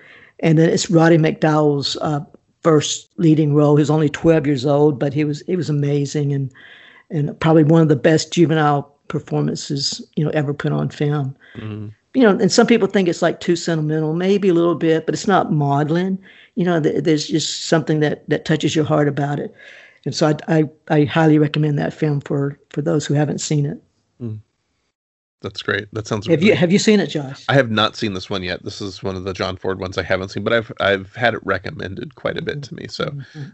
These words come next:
Speaker 2: it's one that, uh, I'll definitely have to catch while it's on the channel. Yeah. Uh, what else do you wanna recommend to people?
Speaker 1: I wanna recommend a film that's been highlighted this month, even though it's part of the permanent library. And that is, uh,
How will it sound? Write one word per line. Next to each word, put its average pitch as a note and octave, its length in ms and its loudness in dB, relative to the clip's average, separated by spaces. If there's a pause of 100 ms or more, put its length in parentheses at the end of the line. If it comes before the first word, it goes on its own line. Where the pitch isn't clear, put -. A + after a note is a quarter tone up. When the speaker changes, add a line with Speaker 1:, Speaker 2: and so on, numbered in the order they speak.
(100)
Speaker 2:
it's - 160 -12
one F#2 160 -6
that, F#2 320 -8
uh, F#2 240 -6
I'll F#2+ 160 -6
definitely - 380 -10
have G2 160 -10
to - 80 -12
catch - 280 -8
while - 140 -6
it's - 160 -14
on G2+ 160 -8
the G#2 60 -10
channel. G#2+ 420 -10 (1040)
Yeah. G#2+ 240 -10 (720)
Uh, A2 160 4
what B2+ 180 4
else A#2 200 2
do A#2+ 100 -8
you G#2 80 -4
wanna G2 180 -6
recommend G#2 420 -8
to - 60 -20
people? G#2+ 360 -10 (840)
Speaker 1:
I B3+ 140 2
wanna D4+ 220 4
recommend F#3+ 440 4
a E3+ 80 0
film F#3+ 360 0
that's E3 260 -2
been F3+ 240 2
highlighted F#3+ 460 0
this D#3 180 -2
month, E3 240 2
even E3 200 2
though F3 100 4
it's D#3+ 100 0
part F3 280 2
of D#3 60 4
the C#3+ 60 -4
permanent D#3 380 -2
library. C#3+ 600 0 (600)
And E3 180 -2
that F3+ 240 4
is, E3+ 220 2
uh, D#3 280 2